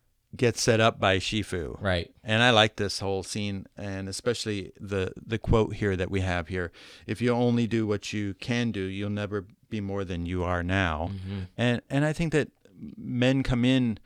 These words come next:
Speaker 1: to our, uh, center here, and they really want to find out, "Hey, is this all there is, or is there more?"
Speaker 2: Mm-hmm.
Speaker 1: And I think this is the, the whole understanding of why we have to go through this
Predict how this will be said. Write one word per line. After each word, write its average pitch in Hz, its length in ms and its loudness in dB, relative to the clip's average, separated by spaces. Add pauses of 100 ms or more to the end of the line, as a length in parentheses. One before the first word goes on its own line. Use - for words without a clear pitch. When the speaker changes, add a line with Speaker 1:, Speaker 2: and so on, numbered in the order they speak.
(540)
Speaker 1:
to 113 600 2 (440)
our, 110 440 2 (460)
uh, 98 340 -4
center 123 400 0
here, 101 380 0
and 104 160 -2
they 101 80 2
really 117 420 0 (320)
want 113 260 0
to 117 80 -4
find 107 260 -2
out, 98 360 -2
"Hey, 107 360 -2 (300)
is 113 120 -4
this 131 200 -2
all 113 180 6
there 107 220 2
is, 101 480 2 (280)
or 113 140 2
is 101 100 2
there 107 120 0
more?" 101 560 2
Speaker 2:
Mm-hmm. 101 380 -8
Speaker 1:
And 117 140 0
I 117 60 2
think 127 200 0
this 120 220 0
is 113 140 -2
the, 113 240 -4
the 117 200 -2
whole 110 360 4
understanding 110 640 0
of 101 280 -4
why 107 260 2
we 107 160 0
have 104 180 -2
to 98 60 -10
go 101 160 0
through 107 240 -4
this 98 300 -2